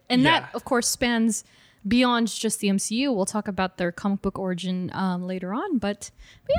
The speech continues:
Speaker 1: yeah, that's a neat little Easter egg. It's okay, Jeff. That was a hard one. <laughs>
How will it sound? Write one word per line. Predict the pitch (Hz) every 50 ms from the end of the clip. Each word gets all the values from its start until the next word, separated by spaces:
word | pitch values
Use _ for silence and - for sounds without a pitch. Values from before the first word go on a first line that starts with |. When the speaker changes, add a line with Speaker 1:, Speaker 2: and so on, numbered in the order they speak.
| 640
Speaker 1:
yeah, | 349 196
that's | 240 349 - -
a | 254
neat | 226 220 220 220
little | 220 208 196 190
Easter | - 196 185 - - 190 185
egg. | 196 214 247 247 - - _ _ _ _ -
It's | - -
okay, | 277 247 - 220 190
Jeff. | 180 185 180 185 - - - - - -
That | 233 226
was | 220 190
a | 196
hard | 165 143 170 160 160
one. | 160 160 165 180 170 - _ - - - -
<laughs> | - - - - - 311 247 - 247 254 233 208